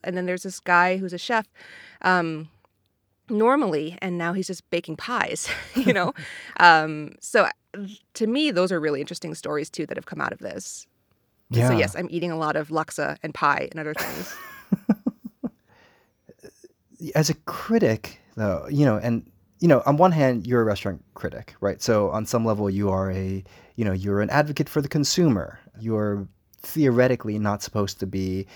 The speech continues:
Speaker 2: um, an advocate for the restaurant industry, right? If, if you think about it in those terms, which I don't think you actually do, but, um,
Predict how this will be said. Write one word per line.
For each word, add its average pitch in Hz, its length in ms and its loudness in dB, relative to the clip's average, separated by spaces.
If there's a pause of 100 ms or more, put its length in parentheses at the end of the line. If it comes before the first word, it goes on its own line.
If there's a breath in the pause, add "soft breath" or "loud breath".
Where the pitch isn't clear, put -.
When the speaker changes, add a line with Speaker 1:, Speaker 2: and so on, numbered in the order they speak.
(260 loud breath)
Speaker 2:
um, 95 460 -6
an 113 100 -6
advocate 101 420 -4
for 95 300 0
the 92 80 0
restaurant 95 340 0
industry, 95 600 -6
right? - 220 -6 (360)
If, 123 160 -4
if - 160 0
you 131 80 6
think 120 220 2
about 98 240 2
it 92 100 -6
in 98 140 -4
those 90 180 -4
terms, - 340 -10
which - 300 -12
I 104 60 -8
don't 87 140 -6
think - 180 -14
you 85 60 -6
actually 87 240 -10
do, 80 300 -10
but, - 160 -10 (380 loud breath)
um, 95 380 0